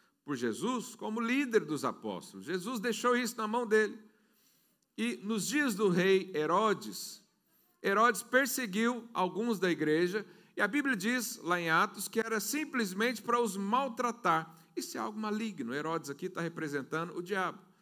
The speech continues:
O diabo quer maltratar você. O diabo quer paralisar a sua obra. E nessa época, ele prendeu Pedro e, infelizmente, é, é,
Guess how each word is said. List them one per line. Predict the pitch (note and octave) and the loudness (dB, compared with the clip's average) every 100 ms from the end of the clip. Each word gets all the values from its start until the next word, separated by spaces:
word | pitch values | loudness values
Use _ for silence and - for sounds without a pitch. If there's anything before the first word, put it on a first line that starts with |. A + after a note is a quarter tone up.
| _ _ _ - | _ _ _ -14
O | |
diabo | D#3+ G#3+ G#3 | 0 0 2
quer | G#3+ | -2
maltratar | F#3 G3 G#3 G3 F#3 E3 - E3+ E3 | -4 -4 -6 -4 -6 -6 -2 -2 -2
você. | D3 - C3 F#2 - _ _ _ _ | -6 -6 -6 -6 -12 _ _ _ _
O | - | -4
diabo | D#3+ G#3 G3+ | 2 2 2
quer | G3+ G3 - - - _ _ _ - | 0 0 0 -8 -20 _ _ _ 0
paralisar | G3 F#3+ F3 C3+ D3 E3+ | 2 4 2 2 2 2
a | E3 | 2
sua | - F3+ E3 | -4 -8 -6
obra. | C#3 C#3 C3 G2+ D#2 - - _ _ _ _ _ _ _ _ - | -4 -4 -4 -6 -8 -12 -20 _ _ _ _ _ _ _ _ -6
E | |
nessa | F3+ A3+ B3+ - D#3 | -2 0 0 2 2
época, | E3+ G3+ - F#3 G3 - _ _ _ _ _ _ _ _ | 2 0 -6 -12 -12 -16 _ _ _ _ _ _ _ _
ele | F3 G3 | -2 0
prendeu | F#3 F3 D#3 E3+ | 0 -2 2 0
Pedro | - E3+ G#3 G#3+ A3+ A3 - - _ _ _ _ _ _ - | 2 6 6 6 0 -4 -10 -20 _ _ _ _ _ _ -2
e, | A#3+ C#4 A#3 - _ _ _ _ _ _ _ _ _ | 0 0 -4 -14 _ _ _ _ _ _ _ _ _
infelizmente, | G3+ G#3+ F3 C#3+ A2+ C3 E3+ - - | -10 -6 -4 -4 -4 -6 -6 -12 -14
é, | G1+ - | -14 -10
é, | G2 F#2 E2 | -8 -8 -10